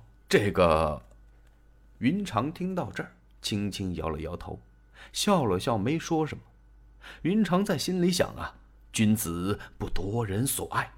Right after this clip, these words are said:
人家曹操也拿这匹赤兔兽很看重，我说喜欢，人家给我不给我呀？给我吧，人家舍不得；不给吧，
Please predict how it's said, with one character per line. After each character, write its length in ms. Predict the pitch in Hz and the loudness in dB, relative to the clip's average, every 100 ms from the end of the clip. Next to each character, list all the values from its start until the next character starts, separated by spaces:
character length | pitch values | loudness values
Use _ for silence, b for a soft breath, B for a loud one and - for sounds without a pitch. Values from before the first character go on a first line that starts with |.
| - - - - - B B | -20 -20 -20 -20 -20 B B
人 180 | 170 | 0
家 100 | 190 | 2
曹 360 | 123 - 95 196 | 0 0 2 4
操 240 | 208 - - B - | 4 0 -6 B -8
也 280 | 101 98 92 | -4 0 0
拿 260 | 95 104 185 | 0 0 2
这 160 | 208 | 2
匹 180 | 113 95 | 2 -2
赤 240 | 87 143 113 | -2 0 0
兔 180 | 117 | 2
兽 240 | 104 110 - B | 2 4 2 B
很 360 | - - 82 90 | -8 -4 -2 -2
看 240 | 135 123 | -2 -4
重， 140 | 113 120 - - - b b | -4 -8 -16 -20 -20 b b
我 160 | 120 | 4
说 140 | 123 190 | 6 6
喜 300 | 131 95 90 | 4 -2 -4
欢， 340 | 139 147 - - B | -2 -2 -4 -20 B
人 220 | B 156 190 | B 0 0
家 100 | 180 | -2
给 320 | 98 101 233 | -2 2 4
我 160 | 226 | 4
不 140 | 104 104 | 2 -2
给 220 | 87 90 | -2 -4
我 200 | 95 90 | -4 -6
呀？ 160 | 90 - - _ _ b - | -12 -18 -20 _ _ b -8
给 280 | - 98 127 | 2 6 6
我 200 | 151 104 | 8 6
吧， 300 | 113 107 104 - | 6 4 -2 -10
人 220 | - 131 | -4 -2
家 160 | 139 147 | -2 -2
舍 400 | - 85 65 - | -2 -6 -8 -4
不 80 | 165 | -4
得； 80 | - - - b b b | -4 -14 -20 b b b
不 360 | - 302 254 107 | 0 2 2 0
给 260 | 98 80 | 0 -4
吧， 260 | 82 - - | -6 -10 -10